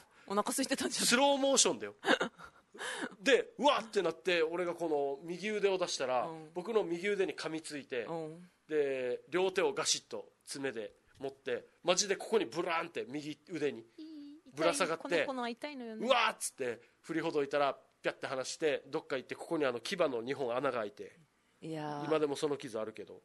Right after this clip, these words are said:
Speaker 1: 野良猫とか、あの、危険よ。なんか結構、モコさんかな？
Speaker 2: うん。
Speaker 1: モコさんちもね、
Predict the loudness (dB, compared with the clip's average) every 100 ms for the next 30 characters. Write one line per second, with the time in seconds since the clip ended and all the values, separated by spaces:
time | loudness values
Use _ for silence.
0 | _ -8 -4 -2 -2 -2 0 0 2 2
1 | 0 -2 -4 -8 _ _ _ -8 -4 -4
2 | -6 -4 -2 2 2 2 2 0 -2 _
3 | _ _ _ _ _ _ -6 2 4 4
4 | 2 2 0 0 -2 -4 0 2 2 2
5 | -2 -6 -8